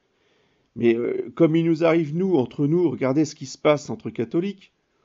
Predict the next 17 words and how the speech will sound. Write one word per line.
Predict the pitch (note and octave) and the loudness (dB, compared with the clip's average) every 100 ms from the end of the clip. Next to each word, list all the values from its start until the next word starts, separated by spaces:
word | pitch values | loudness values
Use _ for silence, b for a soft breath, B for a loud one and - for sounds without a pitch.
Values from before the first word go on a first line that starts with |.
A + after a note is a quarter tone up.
| _ _ _ _ _ _ _ - | _ _ _ _ _ _ _ -10
Alors, | A2 G#2+ G#2+ | -4 -2 0
euh, | G#2 | 0
oui, | G#2 C3+ D#3 C#3+ | 0 -2 -2 2
euh, | G#2+ G#2 | 2 2
entre | G2 G2 A2+ | -2 -6 -4
catholiques, | C3+ C3 B2+ C3+ C3 | -2 0 -2 -2 -4
euh, | A2 G2+ F#2+ F#2 F2+ F#2 - | -6 -6 -6 -8 -12 -16 -20
je | F#2+ | -10
dirais | A#2+ G#2 | -6 -6
très | C3 | -6
cultivés | B2+ A#2+ A#2 C#3 E3 F#3 D#3 | -6 -8 -8 2 6 6 4
ou, | A2+ A2+ G#2 | -4 -6 -4
euh, | G2 F#2+ - b b b b - | -6 -8 -14 b b b b -14
un | A2 | -14
peu | G#2 B2 | -6 -2
versés | A#2 C3 B2 - C#3+ C3+ | 0 -2 -4 -2 -2 0
dans, | G#2+ G2+ F#2+ | -2 -4 -6